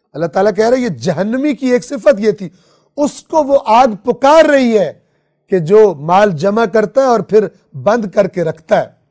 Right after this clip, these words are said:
میں بڑا امیر ہو گیا ہوں اور لوگ بھوکے مر رہے ہیں، لوگ تعلیم نہ ہونے کی وجہ سے بنیادی ضروریات سے محروم ہے۔ یہ مال جمع کر کر کے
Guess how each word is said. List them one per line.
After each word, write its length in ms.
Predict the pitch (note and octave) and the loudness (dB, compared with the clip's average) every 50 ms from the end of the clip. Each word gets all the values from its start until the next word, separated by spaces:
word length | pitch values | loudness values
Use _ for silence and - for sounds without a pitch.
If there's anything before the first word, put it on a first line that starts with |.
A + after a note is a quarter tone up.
| _ _ _ _ _ _ _ _ _ _ _ _ _ _ _ _ _ _ _ _ _ | _ _ _ _ _ _ _ _ _ _ _ _ _ _ _ _ _ _ _ _ _
میں 140 | C#3+ D3+ F3 | -8 -6 -4
بڑا 220 | D#3 E3 F3 F#3 F#3 F#3 - | -2 0 0 0 -2 -4 -8
امیر 360 | F3 E3+ G3 A#3+ B3 A#3+ A3 | -8 -4 -2 0 0 2 0
ہو 180 | G3 F#3+ F#3 D#3+ | 0 0 -2 -2
گیا 140 | E3+ E3 D3 | -4 -6 -6
ہوں 100 | C3+ A2 _ _ _ _ _ | -8 -14 _ _ _ _ _
اور 140 | - D3+ C#3+ | -10 -10 -10
لوگ 340 | C#3 D3 D3+ E3 F3 F3+ E3+ B2+ G#2 - - | -8 -6 -4 -4 -4 -4 -6 -8 -12 -16 -14
بھوکے 300 | D#3 D#3 - - F3 D#3+ | -14 -14 -12 -8 -10 -10
مر 220 | C#3+ C3+ C#3+ D3 | -8 -8 -8 -8
رہے 160 | C#3+ C#3+ C#3 | -8 -10 -12
ہیں، 120 | B2+ A#2+ A2+ _ _ _ _ _ _ _ _ - | -14 -16 -18 _ _ _ _ _ _ _ _ -14
لوگ 300 | C3+ D3 D#3+ F3 F3 C#3 C#3 _ _ _ _ D#3+ A#2+ A#2+ _ _ _ _ _ _ _ _ _ _ _ _ _ _ _ _ _ F#3+ - _ | -6 -2 -2 -2 -2 -4 -6 _ _ _ _ -20 -20 -20 _ _ _ _ _ _ _ _ _ _ _ _ _ _ _ _ _ -20 -20 _
تعلیم 460 | - F3 E3 E3 E3+ F3+ G3 G#3 F#3+ F3+ | -6 -2 -2 -2 -2 -2 -4 -6 -6 -6
نہ 120 | F3+ F#3+ | -4 -4
ہونے 280 | F#3 F3 F3 F3 F3+ E3+ | -2 -4 -4 -4 -6 -8
کی 140 | - F3 | -8 -6
وجہ 220 | E3 E3 D#3 E3 E3 | -6 -6 -4 -4 -6
سے 160 | D#3+ E3 D#3+ | -6 -8 -12
بنیادی 520 | C#3 C3+ D#3+ E3 F3 F3+ F3+ F3+ E3+ G3 | -10 -10 -8 -6 -4 -2 -2 -2 -4 -6
ضروریات 520 | F3 E3 E3+ D#3 D#3+ D#3+ E3 E3+ F3 F3 - | -6 -6 -6 -6 -4 -4 -2 -4 -4 -6 -8
سے 100 | F3+ D#3 | -12 -10
محروم 420 | D3 C#3+ C#3 C#3 D#3 D#3+ D3+ C#3+ | -8 -8 -8 -8 -8 -8 -10 -10
ہے۔ 60 | B2+ A2 _ _ _ _ _ _ - | -14 -18 _ _ _ _ _ _ -12
یہ 180 | D3 D#3+ D#3+ D3 | -8 -8 -6 -6
مال 280 | C#3 C3+ C#3+ D3+ D#3 D3 C3 | -8 -8 -6 -6 -6 -8 -8
جمع 280 | A2 D3 D3 D#3+ D#3+ D3+ | -10 -10 -8 -8 -8 -10
کر 220 | D#3 - D3+ D3+ | -8 -8 -8 -8
کر 220 | C3+ - D#3 C#3 B2+ | -8 -8 -10 -12 -12
کے 200 | - - D3 | -12 -14 -16